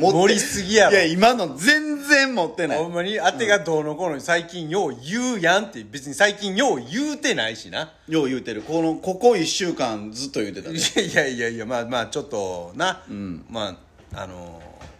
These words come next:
Speaker 2: ー、弱いながらも、ちょっとこう、ハイボールに
Speaker 1: うんうん。
Speaker 2: ハマってるふ-、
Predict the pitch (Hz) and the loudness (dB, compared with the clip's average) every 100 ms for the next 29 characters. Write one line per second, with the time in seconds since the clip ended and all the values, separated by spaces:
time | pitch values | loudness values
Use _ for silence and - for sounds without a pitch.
0 | _ - 117 110 110 110 120 135 123 90 | _ -14 -8 -6 -4 0 2 0 -2 -6
1 | - - 95 - 73 82 76 - - - | -10 -18 -20 -20 -20 -18 -16 -14 -16 -18
2 | _ _ _ _ - - 151 135 131 104 | _ _ _ _ -10 -2 0 0 -2 -4
3 | 87 85 78 - 95 110 87 90 78 - | -8 -16 -20 -14 -8 -6 -6 -6 -8 -12
4 | _ _ - 117 110 110 107 104 98 | _ _ -10 -8 -8 -8 -10 -10 -14